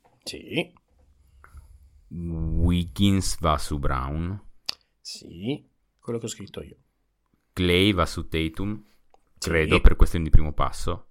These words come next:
Speaker 2: So che tutti dicono Clay su Wiggins, non, secondo me. Ehm, Curry su Smart,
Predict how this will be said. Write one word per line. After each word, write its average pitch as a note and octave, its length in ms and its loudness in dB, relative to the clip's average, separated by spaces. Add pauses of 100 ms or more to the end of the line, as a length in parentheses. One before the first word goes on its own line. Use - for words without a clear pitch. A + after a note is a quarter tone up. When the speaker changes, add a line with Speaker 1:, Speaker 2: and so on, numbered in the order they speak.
(120)
Speaker 2:
So - 280 0
che F2+ 120 -6
tutti - 240 4
dicono D#2+ 340 -6
Clay D#2 260 -4
su - 160 -8
Wiggins, D2 440 -8
non, C2+ 160 -14 (680)
secondo - 320 -18
me. - 180 -20 (1040)
Ehm, F2 680 2 (880)
Curry G2 300 2
su G2 160 -2
Smart, E2+ 840 -2